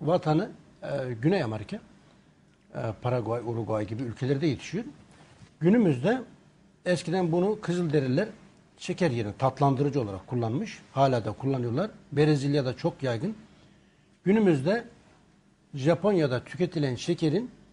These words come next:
yüzde sekseni şeker otundan, yani Stevia rebaudiana Latincesi, şeker otundan elde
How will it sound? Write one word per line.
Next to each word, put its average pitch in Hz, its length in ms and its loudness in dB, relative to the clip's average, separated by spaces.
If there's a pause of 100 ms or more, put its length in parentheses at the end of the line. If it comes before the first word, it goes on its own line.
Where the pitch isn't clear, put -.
(220)
yüzde 165 720 2
sekseni 214 720 -2 (680)
şeker 147 300 -2
otundan, 127 540 -4
yani 110 280 -6
Stevia 151 560 4
rebaudiana 123 800 0
Latincesi, 107 640 -8 (800)
şeker 156 300 2
otundan 151 420 2
elde 117 80 -4